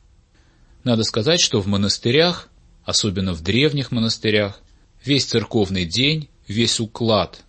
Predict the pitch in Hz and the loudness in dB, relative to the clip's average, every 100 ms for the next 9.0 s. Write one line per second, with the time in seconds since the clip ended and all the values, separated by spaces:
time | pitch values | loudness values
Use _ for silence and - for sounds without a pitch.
0 | _ - 90 113 117 92 90 - 90 82 | _ -10 -2 0 2 0 -4 -6 -8 -4
1 | 127 151 131 - 98 92 87 110 151 139 | 0 0 -2 -4 -4 -4 -2 0 0 -2
2 | 135 120 120 110 - 98 - 139 165 120 | -2 0 0 0 -4 -12 -4 -2 0 -2
3 | - 127 123 113 107 104 - 170 175 170 | -2 0 2 2 0 0 2 2 2 0
4 | - 139 131 98 92 82 78 82 - - | -2 0 0 0 0 -2 -8 -14 -12 -8
5 | 101 87 101 113 - 101 98 98 82 71 | -4 -2 -2 0 -2 -2 -2 -4 -6 -10
6 | 69 69 - _ _ _ _ _ - 107 | -14 -16 -20 _ _ _ _ _ -8 2
7 | 127 127 117 110 120 110 - - 104 110 | 4 4 0 0 2 2 0 0 0 2
8 | 113 104 92 90 127 170 180 151 - 131 | 2 2 0 -2 0 0 -2 -6 -6 -10